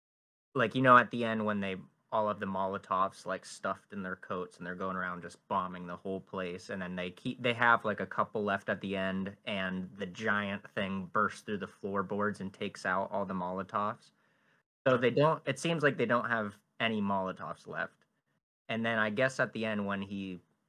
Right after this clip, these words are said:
um, finally blows up the thing, the whole camp explodes. I guess there's a shot where his little outpost, um, the second cabin where they were keeping, um,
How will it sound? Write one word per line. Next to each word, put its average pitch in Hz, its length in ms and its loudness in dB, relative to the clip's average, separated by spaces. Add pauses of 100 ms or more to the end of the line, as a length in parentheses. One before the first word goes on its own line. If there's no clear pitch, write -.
(380)
um, 90 580 -6 (320)
finally 104 320 0
blows 98 380 -4
up 101 140 -2
the 90 80 -6
thing, 90 260 -6
the 87 80 -4
whole 90 240 -6
camp 92 360 -10
explodes. 120 720 -4 (600)
I 95 60 0
guess 117 340 4
there's 113 260 4
a 104 60 0
shot 110 520 4
where 98 420 2
his 101 260 -6
little 104 300 -2
outpost, 120 840 -6 (320)
um, 101 220 0
the 95 120 -4
second 104 380 -2
cabin 101 380 0
where 98 160 -2
they 95 120 -2
were 92 120 -2
keeping, 98 500 -8
um, 90 520 -6